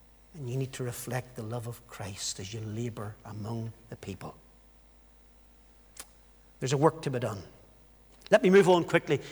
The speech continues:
to the way to do it. Look at verse three. Here's the way to do this work. "Neither as being lords over God's heritage, but being ensamples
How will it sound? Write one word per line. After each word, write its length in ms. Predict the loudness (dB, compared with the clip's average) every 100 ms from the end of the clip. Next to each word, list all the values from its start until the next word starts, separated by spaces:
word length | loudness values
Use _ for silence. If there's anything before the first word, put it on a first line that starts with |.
| -18 -4
to 420 | 0 2 0 -6 -10
the 200 | -6 2
way 180 | 4
to 120 | 4 2
do 200 | 4 4
it. 120 | 2 -14 -20 -20 -20 -20 -20 -20 -2
Look 140 | 0
at 60 | 0
verse 340 | 4 4 4
three. 400 | 0 0 -2 -2 -10 -20 -20 -20 -20 -20 -20 -20 -20 -20 -20 -20 _ _ -20 _
Here's 260 | -2 0 2
the 80 | 6
way 180 | 6
to 120 | 4 2
do 160 | 2
this 260 | 4 0 -2
work. 280 | -6 -8 -18 -20 -20 -20 -20 _ -20 -20 -20 _ _ -20 -20 -20 -20 -20 -20 -20 -6
"Neither 540 | 4 6 8 6 4
as 180 | 4 2
being 380 | 0 4 4 4
lords 580 | 4 6 6 2 0 0
over 280 | 0 -2
God's 480 | -4 -4 -2 -2 -4
heritage, 680 | -6 -8 -10 -12 -10 -10 -10 -18 -20 -20 -20 -20 -20 -20 -20 -20 _ _ -20 -4
but 240 | -4 2
being 300 | 6 6 6
ensamples 1300 | 4 4 2 4 6 4 4 2 2 0 -2 -6